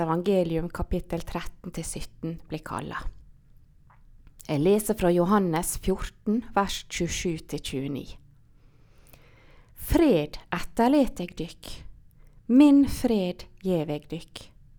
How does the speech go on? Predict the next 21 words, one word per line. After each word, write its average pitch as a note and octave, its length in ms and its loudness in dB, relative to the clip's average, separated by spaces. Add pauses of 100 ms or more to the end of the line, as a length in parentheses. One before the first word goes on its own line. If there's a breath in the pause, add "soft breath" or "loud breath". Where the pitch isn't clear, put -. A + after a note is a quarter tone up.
(640 soft breath)
Jeg E3 160 0
gjev A#3 320 10
dykk B3 160 4
ikkje A#3+ 240 0
fred A#3 380 2 (100)
på G#3 80 6
samme A3 400 4
måten F#3+ 400 0
som F3+ 300 -2
verda E3 420 -2
gjer G#3 300 -4
det. D#3+ 80 -12 (1120 soft breath)
La C4+ 240 10
ikkje B3+ 300 2
hjarta A3+ 420 2
dykkar G3 400 2
uroast, F#3+ 880 0 (480 loud breath)
og F3 140 4
vær G#3 340 4
ikkje F3 320 -2
motløse. E3 840 -6